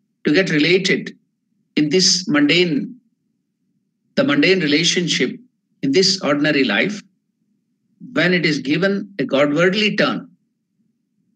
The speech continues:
purified, made subtle, then that becomes, the same thing becomes the bhava, pancha bhavas, the five moods.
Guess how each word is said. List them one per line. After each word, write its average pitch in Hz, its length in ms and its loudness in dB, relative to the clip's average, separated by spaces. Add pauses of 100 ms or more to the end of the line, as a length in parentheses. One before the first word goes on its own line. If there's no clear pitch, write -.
(380)
purified, 185 640 0 (240)
made 170 240 0
subtle, 160 480 -2 (920)
then 143 180 0
that 151 260 -2
becomes, 165 400 -6
the 127 80 -4
same 180 300 0
thing 170 220 -2
becomes 147 340 0
the 269 200 -2 (1120)
bhava, 98 440 -4
pancha 117 360 -2
bhavas, 98 640 -8 (580)
the 107 120 -2
five 107 320 -2
moods. - 440 -4